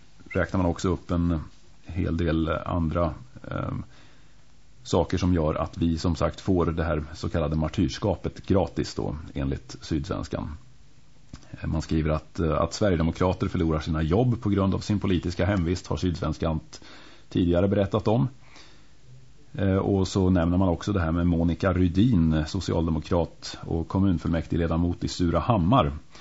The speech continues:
som dömdes till sjuttio dagsböter för att hon under förra valet, eh, hade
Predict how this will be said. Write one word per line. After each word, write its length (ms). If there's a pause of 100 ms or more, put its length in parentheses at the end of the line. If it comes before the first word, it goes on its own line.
(240)
som 260
dömdes 420
till 160
sjuttio 340
dagsböter 680
för 140
att 140
hon 100
under 220
förra 560
valet, 680 (680)
eh, 460
hade 500